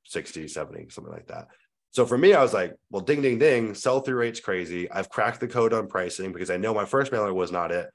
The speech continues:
My second one was it. And there's huge margins here." And so for me, that's, like, a clear winner. Now, not in every case are you gonna have the luxury of doing a deal, right? I still had to have enough confirmation that I thought this was a good market to go remail it again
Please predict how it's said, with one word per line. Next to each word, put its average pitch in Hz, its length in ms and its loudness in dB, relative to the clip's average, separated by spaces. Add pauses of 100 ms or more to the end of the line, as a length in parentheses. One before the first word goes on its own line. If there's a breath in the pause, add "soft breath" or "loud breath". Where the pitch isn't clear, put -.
(140)
My 85 60 -12
second 107 340 -2
one 90 240 0
was 98 300 0
it. 85 220 -2 (400)
And 101 120 -2
there's 95 140 -2
huge 117 220 -2
margins 95 500 -2
here." 78 360 -6 (320)
And 82 100 -10
so 101 100 -2
for 113 200 0
me, 123 140 2
that's, 107 200 0
like, 92 100 -4
a 90 80 -2
clear 82 280 -4
winner. 78 260 -6
Now, 123 200 0
not 139 300 2
in 135 100 0
every 127 320 0
case 127 300 -2
are 104 80 -4
you 113 160 -6
gonna 107 140 -6
have 104 180 -4
the 95 80 -4
luxury 95 560 -4 (240 loud breath)
of 85 160 -4
doing 92 300 0
a 76 80 -6
deal, 82 280 -4
right? 78 360 -6 (320)
I 123 120 2
still 131 220 2
had 120 120 2
to 107 80 -4
have 107 180 0
enough 98 380 -2
confirmation 95 920 -4 (220)
that 98 80 0
I 92 80 2
thought 92 260 -4
this 95 140 -6
was 90 120 -6
a 87 60 -6
good 85 160 -6
market 85 360 -6
to 85 80 -14
go 92 100 -2
remail 85 540 -4
it 78 40 -6
again 76 380 -10